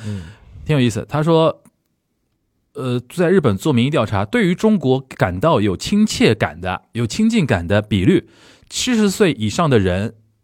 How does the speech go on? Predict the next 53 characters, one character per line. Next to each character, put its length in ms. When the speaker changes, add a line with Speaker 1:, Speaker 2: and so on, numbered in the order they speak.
Speaker 2:
是 280
百 280
分 180
之 140
十 180
三 220
点 180
二， 220
Speaker 1:
嗯。 320
Speaker 2:
六 260
十 160
岁 200
以 80
上 160
的 120
人 320
是 400
百 140
分 180
之 140
十 160
三 180
点 160
四， 400
四， 300
呃， 280
哦， 100
不 80
是 140
以 60
上 180
啊， 80
就 100
是 120
七 320
十 400
岁 420
就 80
是 80
七 240
十 160
一 140
到 160
八 200
十 200
啊 180
那 80
一 80
代， 120
然 200
后 220
六 280
十， 320